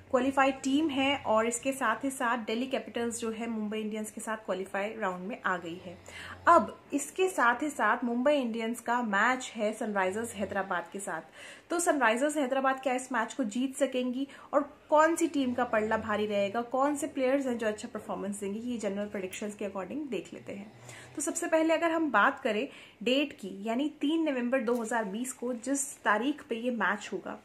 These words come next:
तो इसका अगर total देख करके चले तो हमें अंक मिल रहा है नौ, जो कि मंगल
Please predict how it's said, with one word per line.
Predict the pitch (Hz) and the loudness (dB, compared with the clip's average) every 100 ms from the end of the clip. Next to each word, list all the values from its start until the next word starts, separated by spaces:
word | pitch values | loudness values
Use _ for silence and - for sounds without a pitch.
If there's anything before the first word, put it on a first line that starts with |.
| - | -4
तो | 269 | -2
इसका | - - 320 | -2 -2 2
अगर | 294 247 | 4 2
total | 254 208 240 | -2 -2 -4
देख | 226 196 - | -4 -6 -6
करके | 208 214 | -8 -6
चले | 208 190 | -4 -4
तो | 254 | -4
हमें | 277 233 247 | -4 -4 -4
अंक | 226 269 277 | -2 -2 -2
मिल | 226 202 | -4 -4
रहा | 208 196 | -4 -4
है | 196 262 | -4 -4
नौ, | 208 185 | -2 -4
जो | 190 214 | -6 -8
कि | 277 | -2
मंगल | 269 254 262 240 | -2 -2 -2 -2